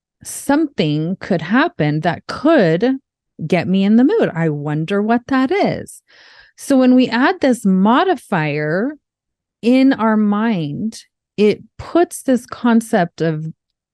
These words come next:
mood back to its correct definition of it being temporary. So it's okay if you don't feel in the mood in one moment,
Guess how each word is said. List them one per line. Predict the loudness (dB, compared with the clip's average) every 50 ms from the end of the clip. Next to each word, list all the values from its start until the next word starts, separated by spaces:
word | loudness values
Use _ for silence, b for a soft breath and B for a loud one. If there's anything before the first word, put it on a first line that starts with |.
| _ _ _ _
mood | 4 6 6 6 6 6 6 6 4 4 2 0 -2 -6 -10 _ _ _ -16 -16 -4 -2
back | 0 2 2 0 0 -4 -8 -16 -20 _ _ _ _ _ _ _ _ _ _ -6
to | -2 -2 -2 0 0
its | 0 0 -2 -2 -8 -16 -18
correct | -10 -4 -2 0 0 0 0 -2 _
definition | -2 -2 -2 -2 -4 -4 -2 -2 -2 -2 -2 -4 -4 -2
of | -2 -2 -4
it | -4 -6 -6 -4
being | -2 -2 0 0 -2 -2 -4 -6 -10 _ _
temporary. | -12 -4 -2 -2 0 0 0 2 2 2 2 0 0 -2 -6 -8 -10 -14 -16 b b b b b b b b
So | -6 -2 2 4 4 4 4 4
it's | 2 0 0 0
okay | -2 0 2 2 4
if | 4 4 2 2
you | 2 2 4
don't | 2 2 0 0 -4
feel | -2 -2 -2 -2 0
in | 2 4 4 6
the | 6
mood | 6 4 4 2 2 0 0 0 -2 -6 -10 _ _ _ _ _ _ _ _ _ _ _
in | 0 0 2 2 2 2 0 -2 -4 -10 -18 -20 -14 _
one | -4 0 2 4 6 6 6 6
moment, | 6 4 2 0 -2 0 -2 -2 -4 -6 -10 -16 -18 -20